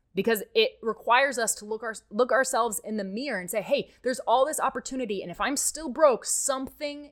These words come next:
isn't, like, like, there's a puzzle piece missing here." Okay. And many times it's either the determination slash grit puzzle piece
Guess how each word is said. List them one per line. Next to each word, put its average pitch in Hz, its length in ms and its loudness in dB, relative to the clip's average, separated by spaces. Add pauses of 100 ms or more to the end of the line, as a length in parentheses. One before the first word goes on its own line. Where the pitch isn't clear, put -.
isn't, 202 520 -4
like, 202 180 0
like, 208 220 0 (460)
there's 294 300 6
a 370 60 0
puzzle 254 280 4
piece 185 240 -2
missing 143 300 -6
here." - 240 -16 (500)
Okay. 208 200 0
And 190 280 -4
many 254 300 2
times 220 580 -2
it's 214 160 -2
either 202 320 -6 (260)
the 160 640 -12 (220)
determination 233 840 -4
slash 190 380 -2
grit 190 400 0
puzzle 320 260 -2
piece - 520 -6